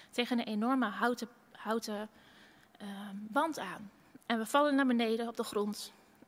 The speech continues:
en we zitten daar. En onze ruimtemobiel is stuk. En we zitten daar aan de voet van, we weten niet. En, ehm, eh, ik zag in het plaatje hoe we allemaal een aanloop nemen.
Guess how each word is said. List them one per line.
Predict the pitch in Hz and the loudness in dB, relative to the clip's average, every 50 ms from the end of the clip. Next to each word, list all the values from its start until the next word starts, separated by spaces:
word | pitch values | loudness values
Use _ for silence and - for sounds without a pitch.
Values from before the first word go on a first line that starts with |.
| - _ _ _ | -20 _ _ _
en | - 214 208 | -6 -4 -4
we | 202 | -2
zitten | 202 233 240 233 214 175 | -2 -4 -4 -4 -6 -8
daar. | 180 156 151 151 - - - - _ - - _ | -8 -10 -10 -12 -14 -18 -20 -20 _ -20 -20 _
En | - - 196 - | -12 -10 -6 -4
onze | 208 220 208 214 190 190 190 196 196 | -4 -4 -2 -2 -4 -4 -4 -4 -2
ruimtemobiel | 226 220 262 269 - 233 226 214 175 226 226 220 214 | 0 0 0 0 0 -2 -2 -2 0 0 0 0 0
is | - 202 202 - | -2 -4 -6 -6
stuk. | - - 269 262 - - - - - - - - - - - - - - - - - - - - - - - - _ _ - - _ _ _ | -6 -4 -6 -6 -8 -12 -18 -18 -20 -20 -20 -20 -20 -20 -20 -20 -20 -20 -20 -20 -20 -20 -20 -20 -20 -20 -20 -20 _ _ -20 -20 _ _ _
En | - - 208 | -4 -2 -2
we | 214 | 0
zitten | 214 226 226 - 208 | 0 -2 -4 -2 0
daar | 220 208 208 208 214 - | 2 4 4 4 4 2
aan | - 208 | 2 0
de | 202 196 | 0 -2
voet | - - 285 285 - - | -4 -4 -4 -4 -4 -8
van, | - - - 196 196 190 190 208 208 - - - | -10 -10 -10 -8 -6 -6 -6 -8 -10 -14 -18 -10
we | - 202 | -2 0
weten | 233 233 240 - 240 220 | 2 2 2 0 0 0
niet. | 220 226 233 - - - - - - - - - | 0 0 -2 -4 -8 -10 -10 -14 -20 -20 -16 -12
En, | - 202 190 190 | -12 -10 -10 -10
ehm, | 190 190 190 190 190 - 214 214 202 - - _ _ _ _ _ - - - _ | -10 -10 -12 -12 -14 -12 -14 -14 -16 -18 -20 _ _ _ _ _ -16 -16 -16 _
eh, | - - 208 208 208 202 208 220 226 233 233 - | -18 -18 -16 -16 -14 -14 -14 -16 -16 -16 -16 -16
ik | - - | -14 -4
zag | - 254 233 - | -4 -2 -2 0
in | 240 | -2
het | 226 220 - | -2 -2 2
plaatje | 262 254 254 262 262 254 262 | 4 6 6 6 6 4 0
hoe | 240 226 | 2 4
we | - | 4
allemaal | 247 240 226 226 | 4 4 4 2
een | 226 - | 2 4
aanloop | - 285 302 294 285 277 277 277 | 4 6 6 6 6 4 2 2
nemen. | 254 240 240 240 254 247 247 247 277 | 2 2 2 2 0 0 0 -2 -4